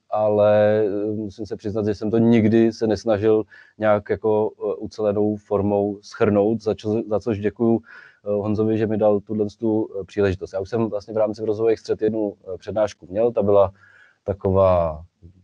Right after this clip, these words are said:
řekněme, víc vizionářská a, ehm, trošku rozlítaná, eh, tak se teď pokusím víc shrnout tu, eh, tu historii,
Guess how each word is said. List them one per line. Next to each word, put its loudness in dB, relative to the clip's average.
řekněme, -4
víc -6
vizionářská 2
a, 0
ehm, -8
trošku -4
rozlítaná, 4
eh, 0
tak -2
se -6
teď -2
pokusím -4
víc -2
shrnout -4
tu, 0
eh, -4
tu -4
historii, 0